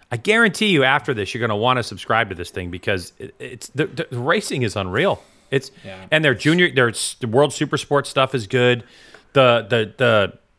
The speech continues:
Speaker 1: World Supersport races, each one, I think both those
Speaker 2: Insane.
Speaker 1: races were, like,
Speaker 2: Insane.
Speaker 1: held in misty conditions.
Speaker 2: Oh, just unreal.
Speaker 1: And
Speaker 2: The second race, to
Speaker 1: Dominic
Speaker 2: me, I was
Speaker 1: Agurter
Speaker 2: like,
Speaker 1: is an
Speaker 2: my, my palms
Speaker 1: stud.
Speaker 2: were sweating, G-Dub, in the <laughs> second race.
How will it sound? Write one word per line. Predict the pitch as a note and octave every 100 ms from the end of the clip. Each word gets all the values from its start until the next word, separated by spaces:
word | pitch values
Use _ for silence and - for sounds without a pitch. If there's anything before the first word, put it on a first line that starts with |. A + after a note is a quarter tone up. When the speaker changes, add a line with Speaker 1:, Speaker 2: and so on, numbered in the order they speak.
| _ A#2
Speaker 1:
World | B2 E3 G3
Supersport | - D#3 E3+ G#3 - G#3 G#3
races, | F3+ F#3+ G3+ A#3+ A#3 - _ _ _ _ _
each | F3 G3+ G3+
one, | G3+
I | D3
think | D3+ A2
both | C#3+ F#3
those | G#3+ C#3
Speaker 2:
Insane. | B2
Speaker 1:
races | D3 - E3 G#2+
were, | B2 B2+
like, | A#2+
Speaker 2:
Insane. | A#2+
Speaker 1:
held | B2 D#3 D3+
in | A#2+ G#2
misty | B2 D#3 - F3
conditions. | E3 B2+ B2+ - G3 G#3 -
Speaker 2:
Oh, | C#3+ D3 - -
just | - D3+ C#3+
unreal. | A#2 D3+ C#3+
Speaker 1:
And | A2 - _
Speaker 2:
The | C#3
second | C#3 G#3+ F#3
race, | D#3
to | G3+
Speaker 1:
Dominic | C4 C#4
Speaker 2:
me, | G#3+
I | D#3+
was | F#3
Speaker 1:
Agurter | G3 D#3
Speaker 2:
like, | D3
Speaker 1:
is | C#3+
an | C#3+
Speaker 2:
my, | D3 C#3+ - C3 A#2 - -
my | C#3
palms | - D3 C3
Speaker 1:
stud. | G2+
Speaker 2:
were | A#2+
sweating, | - D#3 D#3 C#3
G-Dub, | A2+ B2 C3 C3
in | A#2+
the | -
<laughs> | - A3
second | - G#3+ B3+ G#3
race. | C#4 - B3 - - -